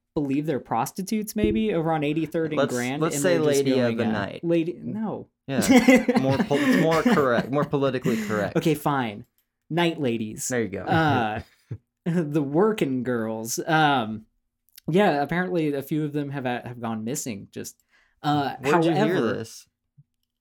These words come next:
Speaker 1: this has been shared around all over the place, like,
Speaker 2: Like Facebook?
Speaker 1: like Facebook,
Speaker 2: <laughs>
Speaker 1: definitely.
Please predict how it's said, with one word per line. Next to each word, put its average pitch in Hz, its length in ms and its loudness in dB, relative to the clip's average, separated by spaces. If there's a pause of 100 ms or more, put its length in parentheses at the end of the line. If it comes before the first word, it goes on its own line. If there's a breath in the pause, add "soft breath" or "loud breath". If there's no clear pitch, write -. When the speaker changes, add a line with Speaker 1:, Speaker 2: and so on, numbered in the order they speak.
Speaker 1:
this 175 340 0
has 220 160 0
been 208 160 2
shared 208 320 2
around 208 300 2
all 226 300 0
over 269 280 2
the 151 100 -4
place, 120 460 -4
like, 117 260 -6 (220)
Speaker 2:
Like 113 220 -6
Facebook? 165 580 -4
Speaker 1:
like 147 160 0
Facebook, - 560 0
Speaker 2:
<laughs> - 0 -
Speaker 1:
definitely. 131 720 -2